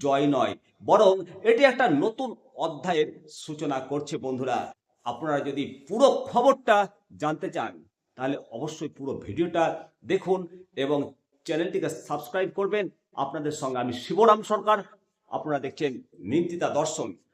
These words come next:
খবরে প্রকাশ অনলাইন ডিজিটাল এই সময়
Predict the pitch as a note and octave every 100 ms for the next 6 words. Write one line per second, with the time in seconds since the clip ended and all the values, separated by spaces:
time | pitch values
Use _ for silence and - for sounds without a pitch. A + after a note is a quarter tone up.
0 | _ _ _ _ _ - - B3 C#4 A3+
1 | B3 B3 F3+ - - _ _ _ _ D#3
2 | G3 G3 F3 A#2 A#2+ C#3 F#3+ F#3+ F3+ F3
3 | - _ _ _ D#3+ F#3+ - F3 F3+ F#3